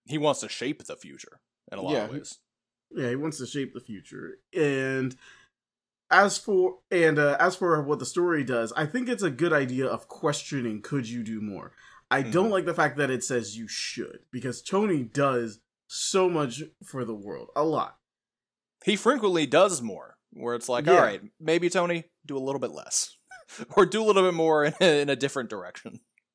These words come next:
Speaker 2: Yeah, I think that's one of the things that, uh, that I more or less criticize the Marvel world for. It's like, "Oh, t-, they always gotta make Tony do more, do more." And it's like,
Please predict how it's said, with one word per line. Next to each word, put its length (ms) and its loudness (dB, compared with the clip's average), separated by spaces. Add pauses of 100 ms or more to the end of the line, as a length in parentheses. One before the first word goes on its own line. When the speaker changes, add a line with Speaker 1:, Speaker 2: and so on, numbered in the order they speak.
(120)
Speaker 2:
Yeah, 160 6
I 60 6
think 160 -2
that's 140 4
one 140 0
of 60 2
the 100 0
things 300 -2
that, 260 0
uh, 400 2 (340)
that 160 4
I 240 0 (380)
more 480 4
or 80 4
less 180 -2
criticize 560 -2
the 120 -4
Marvel 380 -4
world 460 -4
for. 420 -6
It's 180 -8
like, 180 -6
"Oh, 280 -2 (280)
t-, 180 -2
they 100 2
always 260 6
gotta 180 2
make 160 -2
Tony 340 0
do 160 -6
more, 280 -4
do 140 -8
more." 260 -4
And 120 -4
it's 120 -8
like, 180 -4